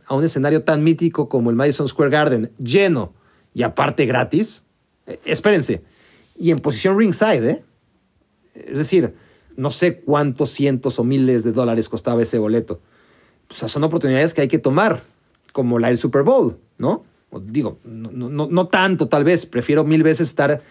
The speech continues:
en la cancha en un Super Bowl, y más en ese Super Bowl, que en ringside de una pelea estelar. Pero bueno,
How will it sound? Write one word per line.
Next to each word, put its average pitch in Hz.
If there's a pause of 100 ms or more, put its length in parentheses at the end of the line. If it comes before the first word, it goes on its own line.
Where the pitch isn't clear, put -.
(160)
en 156
la 131
cancha 160
en 139
un 151
Super 143
Bowl, 147
y 135
más 139
en 139
ese 160
Super 131
Bowl, 143 (720)
que -
en 127
ringside 156 (180)
de 127
una 139
pelea 120
estelar. 135 (800)
Pero 208
bueno, 247